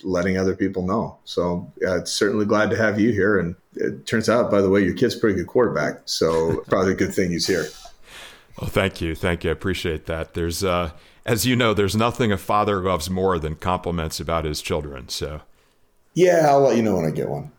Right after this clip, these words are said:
Speaker 2: <laughs> Well, w-, I, I,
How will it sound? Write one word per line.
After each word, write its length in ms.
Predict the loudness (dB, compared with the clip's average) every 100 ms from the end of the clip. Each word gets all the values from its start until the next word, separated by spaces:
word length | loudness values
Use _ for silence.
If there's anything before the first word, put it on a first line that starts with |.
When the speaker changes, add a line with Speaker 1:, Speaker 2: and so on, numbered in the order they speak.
| _ -2
Speaker 2:
<laughs> 320 | 2 2 0 -12 -18 -18 -20 -20 -20 -16 -14 -14 -6
Well, 360 | 0 2 0
w-, 320 | -2 -4 -6 -4
I, 220 | 0 0
I, 260 | -4 -8